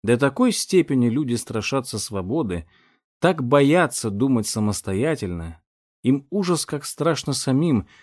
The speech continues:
решать свою судьбу. Хочу автономии. И трёх других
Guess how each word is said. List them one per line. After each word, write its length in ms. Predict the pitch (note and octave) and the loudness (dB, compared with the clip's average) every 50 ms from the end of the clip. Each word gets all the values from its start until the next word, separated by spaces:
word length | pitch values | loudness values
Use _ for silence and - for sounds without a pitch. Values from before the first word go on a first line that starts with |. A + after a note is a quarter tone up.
| _ _ _ | _ _ _
решать 400 | - A2 G#2 - - C3+ C3 A#2 | -4 -2 -2 0 2 2 2 2
свою 280 | - - A#2 A2+ B2+ B2 | 0 -2 -2 0 0 0
судьбу. 540 | - - B2 A2 A#2 C3 D3 B2+ G2 E2 D#2 - _ _ _ _ _ _ _ _ _ _ _ _ _ _ _ _ _ _ | 0 -2 -2 -2 -2 0 0 -2 -2 -4 -6 -12 _ _ _ _ _ _ _ _ _ _ _ _ _ _ _ _ _ _
Хочу 380 | - A2+ G#2+ - - - C3+ | -4 -4 -2 -2 0 0 0
автономии. 760 | B2 - - - A2+ G#2+ G#2 G2+ F#2+ F2 E2+ E2 E2 D#2+ - _ _ _ _ _ _ _ _ _ _ _ _ | 0 0 0 -2 0 0 0 0 -2 -2 -4 -6 -8 -10 -12 _ _ _ _ _ _ _ _ _ _ _ _
И 100 | C#3 A#2+ | -4 -4
трёх 440 | - - B2 C3+ D#3+ D#3+ - - B2 | -2 -2 2 2 4 2 2 0 -4
других 520 | G#2+ A2 G#2+ G2 G#2+ B2+ B2 - - - | -4 -4 -4 -2 0 -2 -2 -2 -4 -10